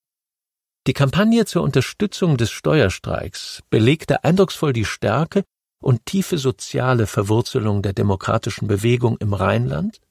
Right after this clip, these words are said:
und versetzte die preußischen Behörden in höchste Unruhe. Mit der offiziellen Auflösung der Nationalversammlung am fünften Dezember verloren die Demokraten jedoch ihren politischen Kristallisationspunkt, und so reichten das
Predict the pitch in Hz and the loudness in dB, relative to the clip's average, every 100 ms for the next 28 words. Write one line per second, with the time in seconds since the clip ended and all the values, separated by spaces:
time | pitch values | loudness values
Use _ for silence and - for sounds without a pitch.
0 | _ _ _ _ _ 139 127 151 170 - | _ _ _ _ _ -2 0 0 0 -4
1 | - 139 139 - 160 156 147 120 120 117 | -6 -6 -4 0 0 0 -4 0 2 4
2 | 139 143 117 98 156 156 - 190 151 139 | 4 2 0 2 2 0 -2 -2 2 4
3 | 98 73 65 - _ _ _ _ _ _ | 4 0 -8 -12 _ _ _ _ _ _
4 | _ _ - 135 147 131 147 - 208 170 | _ _ 0 2 2 2 -2 0 0 0
5 | - 160 180 151 131 117 113 110 110 104 | 2 2 2 2 2 4 2 2 2 2
6 | - 104 123 - 120 110 110 104 - 98 | 0 0 0 0 0 0 0 0 -2 -4
7 | 143 139 - 107 98 - 135 156 151 - | -2 -4 -4 -4 -4 -4 0 0 0 -4
8 | _ _ - - 123 131 131 123 120 117 | _ _ -4 2 6 6 6 4 2 2
9 | 113 - 113 120 120 113 117 110 - 120 | 2 2 -2 0 0 0 0 -2 -2 -2
10 | 110 - 120 127 - 120 139 127 123 - | -2 0 -2 -2 -4 -6 -6 -2 -2 0
11 | 113 117 113 - - 143 127 98 - - | -2 0 0 -2 0 2 2 2 -6 -10
12 | 76 80 - - _ _ _ _ _ 117 | -10 -10 -16 -20 _ _ _ _ _ -2
13 | - 107 101 110 127 - 120 107 98 | 2 2 2 2 0 -4 -4 -2 -4